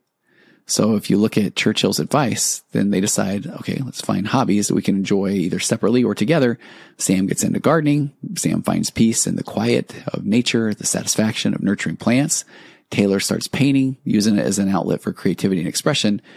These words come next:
And so then on weekends, sometimes they paint together, they work in the garden. So those hobbies become their escape. It's a way to recharge. It's a way to find joy. What happens? They're more relaxed. They communicate better.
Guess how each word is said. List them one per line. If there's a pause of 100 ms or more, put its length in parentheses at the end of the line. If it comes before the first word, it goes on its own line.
(340)
And
so
then
on
weekends,
sometimes
they
paint
together,
they
work
in
the
garden. (300)
So
those
hobbies
become
their
escape.
It's
a
way
to
recharge.
It's
a
way
to
find
joy. (560)
What
happens? (280)
They're
more
relaxed. (120)
They
communicate
better.